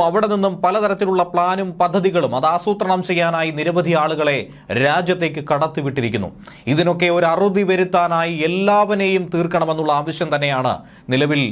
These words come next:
ഉയർത്തിയിരിക്കുന്നത്. ചെങ്കോട്ടയിലുണ്ടായ ആ സ്ഫോടനത്തിന് നിർദ്ദേശം നൽകിയത് ജെയ്ഷെ മുഹമ്മദാണെന്ന് കൃത്യമായി മനസ്സിലാക്കിയിരിക്കുന്നു. തൊട്ടു പിന്നാലെ തന്നെ ഇസ്ലാമാബാദിൽ പൊട്ടിയിരിക്കുന്നു ആദ്യ വെടി. ദില്ലിയിലെ തന്നെ പ്രധാന സ്ഥലത്ത് സ്ഫോടനം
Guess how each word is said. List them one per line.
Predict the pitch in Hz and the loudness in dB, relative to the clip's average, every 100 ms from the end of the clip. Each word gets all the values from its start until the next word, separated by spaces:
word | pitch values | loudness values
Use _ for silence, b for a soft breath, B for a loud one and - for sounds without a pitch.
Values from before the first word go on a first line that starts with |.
| - - 117 | -6 -6 0
ഉയർത്തിയിരിക്കുന്നത്. | 135 135 143 127 117 98 87 - B B B B - | 0 0 -2 0 0 -2 -4 -8 B B B B 0
ചെങ്കോട്ടയിലുണ്ടായ | 175 220 220 220 214 202 202 196 | 2 2 2 2 2 4 4 2
ആ | 202 | 0
സ്ഫോടനത്തിന് | 208 185 214 214 208 151 98 - 143 | 0 2 2 0 0 -2 -4 -4 -4
നിർദ്ദേശം | 170 214 208 208 185 | 0 0 0 -2 -2
നൽകിയത് | 175 170 165 156 127 - 123 | -2 0 2 2 0 -4 -2
ജെയ്ഷെ | 185 175 190 180 | -2 0 -2 0
മുഹമ്മദാണെന്ന് | 165 170 175 165 160 156 147 | -2 -2 0 2 0 -2 -2
കൃത്യമായി | 160 151 202 165 160 151 | -4 0 0 2 0 0
മനസ്സിലാക്കിയിരിക്കുന്നു. | 143 143 151 147 156 151 160 175 175 B B 196 | -4 0 0 0 -2 -2 -2 -4 -6 B B 2
തൊട്ടു | 202 202 - 208 | 2 2 0 2
പിന്നാലെ | 196 190 202 196 170 | 2 2 4 4 2
തന്നെ | 147 95 - B B B B B - | 0 -4 -8 B B B B B 0
ഇസ്ലാമാബാദിൽ | 185 190 214 208 202 202 180 180 170 160 165 | 0 2 2 2 2 2 2 2 0 -4 -2
പൊട്ടിയിരിക്കുന്നു | 165 180 170 160 156 151 135 139 | -2 0 0 -2 -2 0 2 2
ആദ്യ | 143 123 131 | 0 -4 -4
വെടി. | 104 90 - - - | -4 -8 -14 -20 -4
ദില്ലിയിലെ | 139 156 180 185 | 0 2 2 2
തന്നെ | 180 185 208 - | 0 0 -2 -4
പ്രധാന | 156 147 190 214 214 | -4 0 0 2 0
സ്ഥലത്ത് | 208 180 185 180 | 0 -2 0 -4
സ്ഫോടനം | 175 175 175 | 0 2 2